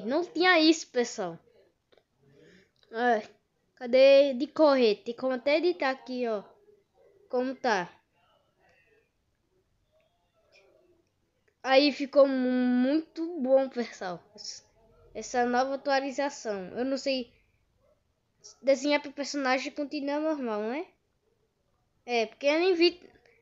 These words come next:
muitas coisas, pessoal. Ainda não tem a língua português, só tem portu-, só tem espanhol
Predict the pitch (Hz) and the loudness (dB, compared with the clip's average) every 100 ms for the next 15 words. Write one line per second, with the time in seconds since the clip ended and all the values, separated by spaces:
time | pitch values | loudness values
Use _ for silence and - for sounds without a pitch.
0 | _ _ 285 294 - 320 - 262 233 233 | _ _ -14 -10 -6 -6 -6 -4 -4 -4
1 | - 214 - 185 175 _ _ _ _ _ | -14 -16 -14 -14 -16 _ _ _ _ _
2 | _ 269 285 302 311 302 294 269 247 240 | _ -2 6 6 6 2 2 2 -2 -2
3 | 254 247 269 240 247 247 240 240 233 240 | -4 -4 -8 -2 0 0 -4 -6 -4 -6
4 | 240 - 254 233 _ _ _ - 233 247 | -6 -10 -14 -14 _ _ _ -10 -6 -2
5 | 254 240 233 - 254 254 233 240 339 403 | -2 -2 -6 -6 -4 0 2 4 2 0